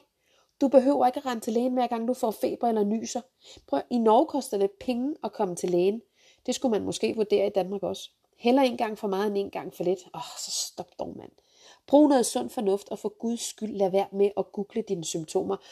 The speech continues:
for så har vi alle pludselig aggressiv røvhulskræft. Nummer fjorten. Mit barns morgentemperatur plejer at ligge på, øh, seksogtredive komma ni grader. Her til morgen er den syvogtredive komma tre grader. Er det så feber?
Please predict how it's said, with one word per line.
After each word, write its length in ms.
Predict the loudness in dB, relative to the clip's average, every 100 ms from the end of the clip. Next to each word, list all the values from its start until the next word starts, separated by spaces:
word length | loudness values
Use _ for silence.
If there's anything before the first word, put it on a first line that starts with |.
| -18
for 80 | -10
så 100 | -6
har 100 | -4
vi 120 | -4 0
alle 340 | 0 0 -4 _
pludselig 460 | -4 -2 -2 -4 -6 -6
aggressiv 500 | -12 -8 -8 -2 -4
røvhulskræft. 920 | -4 -4 -2 -2 -4 -8 -12 -12 -18 _ _ _ _ _ _ _ _ _ _ _ _ _
Nummer 280 | -6 -4 -2
fjorten. 600 | -4 -2 0 0 -6 -14 -20 _ _ _ _ -20 -20 _
Mit 400 | -4 -2 -2 -2 -2
barns 440 | -2 -2 -6 -6
morgentemperatur 1080 | -4 -2 0 0 -2 -2 -4 -4 -10 -6 -6 -6
plejer 260 | -8 -2
at 60 | 0
ligge 180 | 0 -2
på, 300 | -6 -4 -4
øh, 140 | -8 -8
seksogtredive 720 | -4 -4 -4 -6 -6 -4 -4
komma 240 | -2 -2
ni 140 | -2 -6
grader. 360 | -6 -8 -8 -10 -16 -20 -4
Her 180 | -2
til 160 | -2 0
morgen 260 | 0 0 -2
er 80 | -8
den 160 | -8
syvogtredive 640 | -6 -6 -6 -8 -4 -4 -4
komma 240 | -6 -10
tre 260 | -8 -8 -8
grader. 380 | -8 -6 -6 -8
Er 80 | -8
det 140 | -4 0
så 140 | 0
feber? 360 | 0 -2 -2